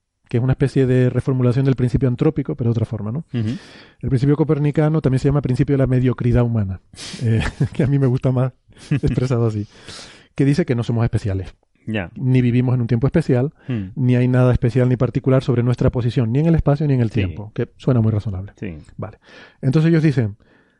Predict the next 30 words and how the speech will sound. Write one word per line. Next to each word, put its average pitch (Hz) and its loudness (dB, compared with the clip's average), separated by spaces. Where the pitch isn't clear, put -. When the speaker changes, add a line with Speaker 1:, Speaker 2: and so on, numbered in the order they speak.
Speaker 1:
si - 0
este 180 0
asteroide 160 2
tuviera 131 2
una 139 0
órbita 131 2
inestable, 139 2
tuviera 113 0
una 127 2
órbita 127 0
inestable, 135 0
sería 143 2
muy 147 2
improbable, 135 2
sería 127 -2
irrazonablemente 139 2
improbable 143 2
que 131 -6
lo 117 -2
viéramos, 104 -2
porque 98 -8
si 120 -2
viviera 123 2
un 135 0
millón 139 2
de 143 2
años, 143 -2
Speaker 2:
Sí, 120 -6
no, 92 -8
no. 90 -10